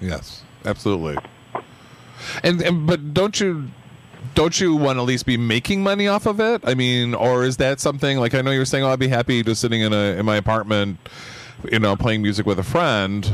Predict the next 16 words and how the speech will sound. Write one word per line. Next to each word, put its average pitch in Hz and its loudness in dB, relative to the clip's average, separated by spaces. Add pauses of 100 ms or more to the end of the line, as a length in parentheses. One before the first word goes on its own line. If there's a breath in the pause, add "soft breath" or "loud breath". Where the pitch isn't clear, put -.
(140)
uh, 95 2
to 120 0
listen." 101 0 (960 loud breath)
Wouldn't 139 -2
you 156 0
feel 147 0
some 127 -4
grief 113 0
over 190 2
that 135 -2
you're 131 0
not 107 -4
doing 117 2
this 107 -2
full 104 2
time 160 0